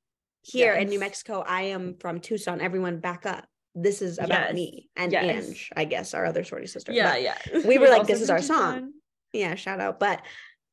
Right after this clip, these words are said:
Speaker 1: um, that's, it's gotta be that. That was such, and if you don't, if you're thinking right now and you're like, "That wasn't that good of a song," re-listen. Put it back
Speaker 2: No.
Speaker 1: on and tell me it's not a bad song. And it's not a, the best song you've ever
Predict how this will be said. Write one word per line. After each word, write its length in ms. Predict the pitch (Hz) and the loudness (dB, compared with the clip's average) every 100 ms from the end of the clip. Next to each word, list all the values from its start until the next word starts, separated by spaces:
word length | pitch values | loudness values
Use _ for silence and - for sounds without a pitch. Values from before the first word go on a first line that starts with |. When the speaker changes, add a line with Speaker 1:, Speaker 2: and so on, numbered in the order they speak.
| - | 0
Speaker 1:
um, 560 | 220 196 165 107 85 - _ _ | 2 2 0 -4 -14 -20 _ _
that's, 380 | 190 202 214 - - | -4 0 0 -4 -4
it's 120 | 214 | -4
gotta 140 | 285 294 | -2 -2
be 60 | |
that. 260 | 381 440 - | -2 -2 -4
That 120 | 220 214 | -2 0
was 180 | 269 - | 0 -4
such, 480 | - 262 262 - - | -4 -4 -4 -8 -6
and 140 | 220 277 | -2 -2
if 120 | 359 | -2
you 180 | 480 554 523 | -4 -4 -4
don't, 400 | - 196 220 277 | 0 0 0 -2
if 120 | 262 262 | -4 -6
you're 200 | 262 381 | -6 -6
thinking 380 | 403 226 254 269 | -4 -6 -6 -10
right 120 | 254 | -8
now 100 | 262 | -8
and 80 | 262 | -8
you're 80 | 226 | -10
like, 160 | 190 | -8
"That 140 | 185 180 | -8 -8
wasn't 220 | - 240 | -6 -6
that 120 | 196 | -6
good 120 | 196 | -8
of 60 | 190 | -10
a 40 | |
song," 300 | 202 196 202 - | -10 -8 -8 -12
re-listen. 720 | - 190 190 226 233 156 90 - _ _ _ - | -2 0 2 0 -6 -8 -10 -16 _ _ _ 0
Put 140 | 302 | 6
it 100 | 269 | 6
back 240 | 220 180 | 6 2
Speaker 2:
No. 80 | 196 | 0
Speaker 1:
on 100 | 185 | 0
and 100 | 180 | -2
tell 120 | 214 | -2
me 100 | 180 | -2
it's 140 | 175 165 | -2 -2
not 160 | 175 | -4
a 40 | 165 | -4
bad 240 | 160 143 | -6 -8
song. 160 | - - - - - | -12 -20 -20 -20 0
And 140 | 214 | 2
it's 120 | 214 | 4
not 260 | 240 196 180 | 2 0 0
a, 120 | 185 - | -2 0
the 120 | 196 | 0
best 360 | 170 165 185 185 | 0 0 -2 -4
song 160 | 165 | -8
you've 120 | 147 156 | -8 -10
ever 300 | - 185 | -12 -14